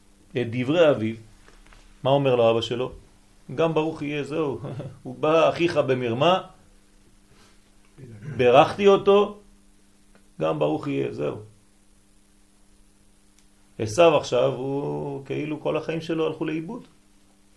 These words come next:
"כי שמוע עשו את דברי אביו, ויצעק צעקה גדולה ומרה עד מאוד."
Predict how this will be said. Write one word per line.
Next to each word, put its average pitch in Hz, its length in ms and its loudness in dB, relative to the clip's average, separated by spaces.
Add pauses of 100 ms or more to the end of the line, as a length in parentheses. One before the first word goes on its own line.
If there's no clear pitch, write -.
(720)
"כי 110 120 -10
שמוע 190 300 8
עשו 185 380 6
את 160 100 2
דברי 156 320 2
אביו, 127 260 -2
ויצעק 135 500 0
צעקה 170 560 4
גדולה 147 500 4
ומרה 151 760 2
עד 151 180 0
מאוד." 156 560 2